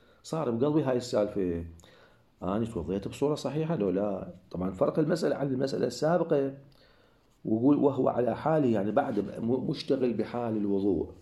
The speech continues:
بعد يعني ما طلعت يم ال-، يم المغاسل واقف، وصار عندي هذا الشك، أتى ب-، بما شك فيه. لكن أنا عندي متيقن من الطهارة، وشكيت بال-، بالحدث، أو شكيت بواحد من أفعال ال-، الوضوء، لكن شو وقت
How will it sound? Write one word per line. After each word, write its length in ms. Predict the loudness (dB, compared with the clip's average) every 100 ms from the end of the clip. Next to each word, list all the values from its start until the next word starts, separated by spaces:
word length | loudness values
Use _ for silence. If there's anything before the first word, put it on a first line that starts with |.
| -20 _ _ _ _ -10
بعد 260 | -6 -2 -2
يعني 180 | -2 -2
ما 160 | -2
طلعت 380 | 0 -2 -4 -10 -20 -10
يم 200 | -6 -2
ال-، 160 | -2 -2
يم 140 | -2
المغاسل 400 | 0 0 0 0
واقف، 300 | 0 2 -2 -8 -18 _ _ _ _ _ _ _ -4
وصار 240 | 2 2
عندي 220 | 2 0
هذا 180 | 0 -2
الشك، 420 | -2 -8 -12 -18 -16 -4
أتى 240 | 2 4
ب-، 260 | 4 4 2
بما 260 | 0 0 -2
شك 300 | -4 -2 -4
فيه. 200 | -4 -2
لكن 360 | 0 0 0
أنا 400 | 2 4 2 -2 -10 -20 -4
عندي 300 | 0 2 2
متيقن 460 | 0 0 0 0 0
من 140 | 0
الطهارة، 680 | 0 -2 -4 -4 -2 -2 -2
وشكيت 840 | -2 -4 -8 -10 -10 -2 0 2 2
بال-، 400 | 0 0 -4 -6 -6 -4 -2
بالحدث، 500 | -2 -2 0 2 2
أو 120 | 0 -2
شكيت 500 | -4 -4 -2 0 2
بواحد 480 | 2 2 0 -2
من 100 | -2
أفعال 380 | -4 -4 -4 -2 -4 -6
ال-، 360 | -6 -4 -4 -2
الوضوء، 580 | 0 2 4 6 6
لكن 300 | 6 2 0
شو 140 | 0 0
وقت 160 | -2